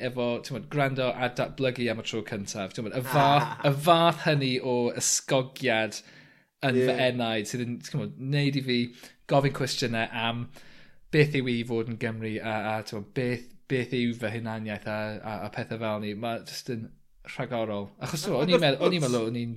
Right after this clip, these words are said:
Speaker 1: ddiogel yn, yn beth o'n i'n meddwl am fy hunaniaeth, ond
Speaker 2: Ie. Ond, ond
Speaker 1: apparently
Speaker 2: wrth gwrs
Speaker 1: not.
Speaker 2: hefyd, gyda, t'mod, gyda'r ffaith bod hanes Cymru ddim yn cael ei ddysgu, yym, fel rhan o'r cwricwlwm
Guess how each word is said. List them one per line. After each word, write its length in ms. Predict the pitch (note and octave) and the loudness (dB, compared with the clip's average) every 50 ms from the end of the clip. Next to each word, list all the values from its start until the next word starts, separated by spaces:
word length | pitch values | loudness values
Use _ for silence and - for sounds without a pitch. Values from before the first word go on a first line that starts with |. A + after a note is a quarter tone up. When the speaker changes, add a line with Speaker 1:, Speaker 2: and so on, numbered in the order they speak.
| - | -6
Speaker 1:
ddiogel 560 | - A#2 A2+ C#3 D#3 F3+ - - B2+ G#2+ A2+ A2 | -2 0 2 2 2 2 2 2 2 2 2 0
yn, 100 | A2+ G#2+ | -2 -2
yn 200 | B2 B2 A#2 A2+ | -2 -2 -2 -4
beth 280 | A2 - C3 A2+ G2 - | -2 -2 -2 -2 -2 -4
o'n 120 | A2+ A2 | -8 -8
i'n 60 | A2 A2 | -6 -6
meddwl 220 | G#2+ G#2 G#2+ G#2+ | -6 -4 -4 -6
am 100 | G#2+ G2+ | -6 -8
fy 100 | G#2+ A2+ | -8 -8
hunaniaeth, 440 | A2+ A2+ G#2+ G#2 G2+ G#2+ G2 - F3 | -6 -6 -4 -4 -2 -2 -2 0 0
ond 80 | F#3+ | 0
Speaker 2:
Ie. 120 | F#3+ F#3+ F#3+ | 2 0 0
Ond, 240 | F3+ F3+ - - - | -4 -8 -10 -14 -14
ond 160 | - A3+ C4 | -12 -12 -8
Speaker 1:
apparently 360 | - - C#3 C3+ G3+ C#3+ C#3 | -4 -4 -2 -2 -2 -2 -2
Speaker 2:
wrth 80 | C#3 D#3+ | -2 -2
gwrs 160 | E3 - - | -2 -2 -2
Speaker 1:
not. 80 | B3 | -4
Speaker 2:
hefyd, 340 | A3+ E3+ B2+ B2 B2+ B2+ - - - - - - - - - - - - - - - - - - - - | -4 -2 0 0 0 0 -2 -10 -20 -20 -20 -20 -20 -20 -20 -20 -20 -20 -20 -20 -20 -20 -20 -12 -2 2
gyda, 200 | A#3+ A#3 A#3 A#3+ A3+ A3 G#3+ - - _ _ _ _ - - - - - - _ | 4 4 4 4 2 2 0 -2 -6 _ _ _ _ -16 -14 -14 -14 -18 -20 _
t'mod, 320 | - - A#3 G3+ C3 A#2 - - _ _ _ _ _ _ _ _ _ _ _ _ _ _ _ _ _ _ _ _ _ - | -8 -2 -2 -2 -2 -4 -10 -20 _ _ _ _ _ _ _ _ _ _ _ _ _ _ _ _ _ _ _ _ _ -12
gyda'r 180 | G3 G3+ F#3+ - | -8 -8 -8 -8
ffaith 300 | - - B3+ G#3+ F#3 - - | -6 -4 -2 -2 -2 -2 -2
bod 200 | - F#3+ E3 - - | 0 0 0 0 -2
hanes 480 | - - - G3 F3+ F3+ E3+ C#3+ - - - | -12 -14 -14 -12 -10 -10 -10 -8 -8 -10 -12
Cymru 440 | - - G3 F#3 E3 D#3 C#3+ C3+ B2+ | -8 -4 -4 -4 -2 -4 -8 -8 -12
ddim 380 | A#2+ B2 C#3+ F#3+ F#3 F3+ D#3+ D3+ | -8 2 8 8 8 8 8 4
yn 80 | C#3 B2 | -2 -4
cael 340 | - D3+ C#3 C3+ C3 B2 - _ | -6 -6 -6 -4 -6 -6 -8 _
ei 260 | - C3 B2 B2 B2 A#2 A#2+ - _ | -10 -8 -6 -6 -6 -6 -8 -14 _
ddysgu, 600 | A#2+ B2 C3 E3+ D#3 - - - - - C3+ A2+ | -18 -12 -10 -10 -8 -8 -8 -10 -10 -12 -14 -16
yym, 1000 | A2 A2+ A2 - _ _ - - - - _ _ _ - A#2 A#2 A#2+ A#2+ A#2 A2+ | -16 -18 -20 -20 _ _ -20 -20 -20 -20 _ _ _ -20 -20 -20 -18 -18 -18 -12
fel 220 | A2 D3+ C3+ C3 - | -8 -6 -6 -6 -4
rhan 340 | - D#3+ C#3+ C3 B2 B2 | -2 -2 -2 -2 -2 -6
o'r 100 | A2+ - _ | -10 -14 _
cwricwlwm 600 | _ - D3+ C3 - _ - C#3 B2+ A#2+ A2+ A2+ | _ -18 -18 -18 -18 _ -10 -8 -6 -6 -6 -8